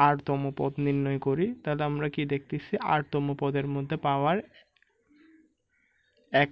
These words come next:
কম হবে, কারণ এটা আমাদের সেকেন্ড পদ,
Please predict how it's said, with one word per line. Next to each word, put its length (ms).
কম 280
হবে, 300
কারণ 260
এটা 220
আমাদের 260
সেকেন্ড 540
পদ, 140